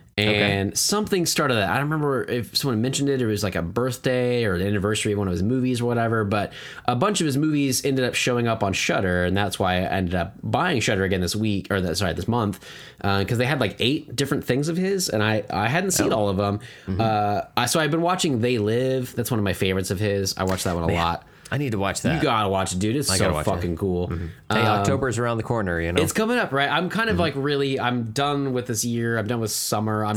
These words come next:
Speaker 2: just, like,
Speaker 1: <laughs>
Speaker 2: ready for fall and, and horror movies, so I'm into it.
Speaker 1: Uh, yeah.
Speaker 2: Uh, I've been watching a lot of stuff. But, um, yeah, so I finally watched a movie of his that I had never seen before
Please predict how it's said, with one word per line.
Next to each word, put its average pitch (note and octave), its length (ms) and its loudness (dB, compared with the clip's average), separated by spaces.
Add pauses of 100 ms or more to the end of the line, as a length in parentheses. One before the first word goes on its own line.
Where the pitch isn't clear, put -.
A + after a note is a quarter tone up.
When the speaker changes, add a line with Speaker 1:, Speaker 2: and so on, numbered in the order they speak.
Speaker 2:
just, G#2+ 160 -4
like, G#2 180 -2
Speaker 1:
<laughs> A2 40 -8
Speaker 2:
ready B2 320 0
for A2+ 180 -4
fall G#2+ 460 2
and, G#2 260 0
and G#2+ 140 -2
horror G#2+ 320 0
movies, G#2+ 240 -2
so A#2 80 -2
I'm C#3+ 200 0
into G#2+ 300 -2
it. F#2 100 0
Speaker 1:
Uh, G#2 140 0 (260)
yeah. G#2+ 200 -2
Speaker 2:
Uh, F#2+ 480 0
I've A2+ 100 0
been A#2+ 80 0
watching G#2 300 -2
a - 20 0
lot F2+ 140 0
of - 40 -4
stuff. D#2+ 320 -6 (300)
But, A2+ 200 0
um, G#2 520 -2
yeah, A#2+ 240 0
so C3+ 300 0
I D3+ 180 0
finally G#3 540 -2
watched C#3+ 420 -2
a C#3 80 -2
movie B2+ 320 0
of G#2 80 -4
his G2 240 -2
that G#2+ 100 0
I A2 100 0
had A2 100 0
never B2+ 280 0
seen A#2+ 220 -2
before F#2+ 480 -2